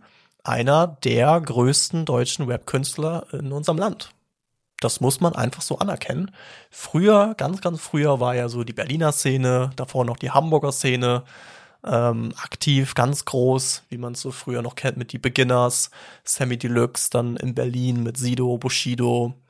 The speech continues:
ähm, und die ganze, ähm, Agro-Berlin-Fraktion oder Er ist guter Junge mit Bushido eben und die ganzen anderen, die man noch so kennt, Massiv und wie sie alle heißen von früher.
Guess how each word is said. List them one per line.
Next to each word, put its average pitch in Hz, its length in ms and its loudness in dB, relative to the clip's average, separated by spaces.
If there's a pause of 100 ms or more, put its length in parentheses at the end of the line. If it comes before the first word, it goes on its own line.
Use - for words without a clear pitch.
(520)
ähm, 120 340 0
und 117 160 -6
die 120 60 -8
ganze, 120 720 0
ähm, 117 540 -4
Agro-Berlin-Fraktion 123 1500 -2 (340)
oder 123 180 -6
Er 117 120 0
ist 117 120 -2
guter 131 200 0
Junge 123 300 2
mit 117 140 -6
Bushido 123 400 -2
eben 123 380 -2 (360)
und 110 200 -10
die 123 60 -8
ganzen 120 260 -2
anderen, 123 280 2
die 120 80 -6
man 120 140 -2
noch 120 100 -2
so - 120 -2
kennt, 123 360 -4
Massiv 127 480 -6
und 113 200 -10
wie 165 60 -4
sie 156 120 4
alle 120 200 -4
heißen - 300 -6
von 135 160 -12
früher. 127 400 0